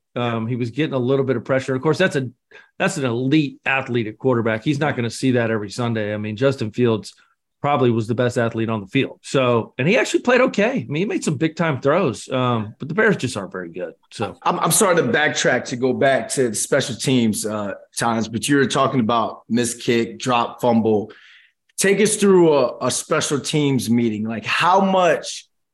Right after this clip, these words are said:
Speaker 3: 'cause again, T-Mac, really good friends of both of ours. How much of it is where T-Mac would be like, "Hey, this is an ownership from a scheme situation," or, "We may not have practiced this," to the player has to take his accountability?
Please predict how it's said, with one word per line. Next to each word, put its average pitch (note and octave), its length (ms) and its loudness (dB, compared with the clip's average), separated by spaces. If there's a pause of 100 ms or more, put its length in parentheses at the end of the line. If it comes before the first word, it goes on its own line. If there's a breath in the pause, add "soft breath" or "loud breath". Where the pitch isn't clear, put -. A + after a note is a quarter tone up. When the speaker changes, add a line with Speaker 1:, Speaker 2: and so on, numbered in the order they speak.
Speaker 3:
'cause C#3+ 140 -2
again, C3+ 360 0
T-Mac, C#3 600 -2 (160)
really C#3 240 2
good C3+ 200 2
friends C3+ 360 0
of G#2 100 -4
both B2+ 240 -2
of G2+ 100 -10
ours. G2+ 400 -8 (540 loud breath)
How F3+ 200 0
much G#3 300 4
of E3 160 0
it D#3+ 220 2
is C3+ 180 0
where C#3 280 2
T-Mac D#3 540 -4
would B2 100 -8
be C3+ 140 -2
like, A2 180 -4
"Hey, B2+ 180 -2
this C3+ 240 -4
is B2 100 -6
an C3+ 100 0
ownership C3 680 -2
from B2 160 -2
a A2+ 40 -2
scheme C3 540 -4
situation," A2 800 -6
or, G2+ 80 -8
"We A#2+ 200 -2
may B2+ 280 0
not B2 220 -2
have A2 120 -6
practiced B2 400 -4
this," A2+ 280 -4
to A#2+ 380 0 (360 loud breath)
the C#3 80 -2
player C#3+ 580 2
has B2 340 -4
to A#2 120 -6
take A#2 300 -2
his A2+ 180 -2
accountability? A2+ 880 -2